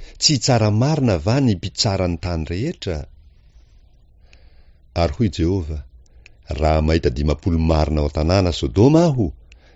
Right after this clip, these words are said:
dia hamindrako fony tanàna rehetra noho ireny." Dia namaly Abrahama ka nanao hoe, "Indro fa efa sahan'ny teny tamin'ny Tompo aho, nefa vovoka sy lavenina. Angamba ho latsaka dimy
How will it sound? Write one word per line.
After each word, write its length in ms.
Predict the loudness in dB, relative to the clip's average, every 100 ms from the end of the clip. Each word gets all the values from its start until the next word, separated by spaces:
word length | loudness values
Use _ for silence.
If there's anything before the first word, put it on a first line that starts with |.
| -4
dia 120 | 0
hamindrako 460 | 2 0 0 -2 -6
fony 280 | -6 -2 -2
tanàna 400 | 0 -2 -2 -2
rehetra 460 | -2 -2 -2 -2 -6
noho 260 | -6 -8 -6
ireny." 440 | -10 -10 -14 -16 -20 -20 -20 -20 -20 -20 -20 -20 -20 -20 -20 -20 -20 -12
Dia 240 | 2 4
namaly 360 | 4 2 2 2
Abrahama 440 | 2 2 2 2
ka 100 | 0 0
nanao 300 | 0 0 2
hoe, 300 | 0 -2 -6 -18 -20 -20 -20 -20 -20 0
"Indro 300 | 4 6 4
fa 160 | 2 2 2
efa 220 | 2 0
sahan'ny 440 | 0 0 2 0 2
teny 200 | 2 4
tamin'ny 260 | 2 0 0
Tompo 280 | -2 0 0
aho, 160 | 0 -4 -14 -20 -2
nefa 240 | 2 4 2
vovoka 340 | -2 -4 -6
sy 120 | -6 -6
lavenina. 560 | -6 -4 -4 -4 -6 -10 -14 -16 -14 -12 -2
Angamba 480 | 0 2 4 4 2 0 -6
ho 80 | -2 2
latsaka 420 | 2 0 -2 -4
dimy 440 | -4 -2 0 0